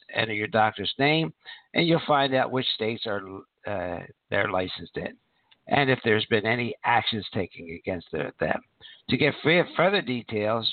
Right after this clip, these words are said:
you will have to go directly to the State Medical Board. Another thing you can do is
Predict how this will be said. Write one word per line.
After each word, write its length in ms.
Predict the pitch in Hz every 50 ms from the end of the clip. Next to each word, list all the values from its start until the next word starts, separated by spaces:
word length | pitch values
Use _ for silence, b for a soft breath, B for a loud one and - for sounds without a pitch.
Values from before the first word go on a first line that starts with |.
| -
you 120 | - - 127
will 120 | 127 120
have 180 | 120 127 120 -
to 80 | -
go 160 | 120 113 110 104
directly 460 | 90 117 107 117 117 110 - 101 -
to 100 | - -
the 120 | 95 95 104
State 280 | - - 107 101 -
Medical 360 | - 107 113 101 - - 87
Board. 300 | 85 - - - - - - B B B B B B B B
Another 420 | B - 139 165 185 196 196 185 151 -
thing 140 | 180 175 170
you 120 | 165 151
can 200 | - 160 147 139
do 240 | - 139 143 143 127
is 100 | 120